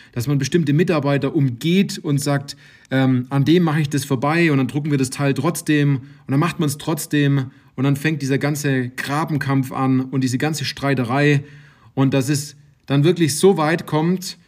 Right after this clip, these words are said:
dass die Geschäftsleitung sagt, "Wir machen jetzt gar nichts mehr mit drei D druck", dann hat die eine Abteilung gewonnen, die andere Abteilung hat verloren. Und eigentlich haben alle verloren, und zwar der Kunde gleich mit, weil er dadurch auch keine Innovation mitbekommt, weil das Unternehmen dadurch vielleicht keine,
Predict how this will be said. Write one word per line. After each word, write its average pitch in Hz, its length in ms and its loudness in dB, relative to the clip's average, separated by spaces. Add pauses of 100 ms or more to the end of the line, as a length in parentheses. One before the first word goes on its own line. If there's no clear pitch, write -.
dass 139 180 0
die 139 100 2
Geschäftsleitung 143 600 -2
sagt, 147 200 -4
"Wir 135 60 0
machen 135 160 0
jetzt 123 160 -2
gar 139 180 0
nichts 170 200 -2
mehr 151 100 -2
mit 143 160 0
drei 139 140 0
D 139 160 0
druck", 127 180 -6
dann 131 80 -4
hat 113 80 -2
die 135 80 -2
eine 143 240 0
Abteilung 139 380 0
gewonnen, 147 460 0 (280)
die 143 80 2
andere 143 260 0
Abteilung 139 460 0
hat 127 140 -2
verloren. 139 480 2 (420)
Und 139 300 2
eigentlich 170 500 2 (160)
haben 135 180 -2
alle 170 200 4
verloren, 147 560 2 (100)
und 135 160 0
zwar 131 220 -2
der 123 100 0
Kunde 131 600 0 (280)
gleich 120 300 -2
mit, - 300 0 (260)
weil 127 400 2 (560)
er 127 400 2 (160)
dadurch 143 260 2
auch 165 380 0 (400)
keine 160 220 2
Innovation 151 460 2
mitbekommt, 180 600 0
weil 131 80 0
das 123 80 -8
Unternehmen 143 460 0
dadurch 139 260 0
vielleicht 131 240 0
keine, 147 400 0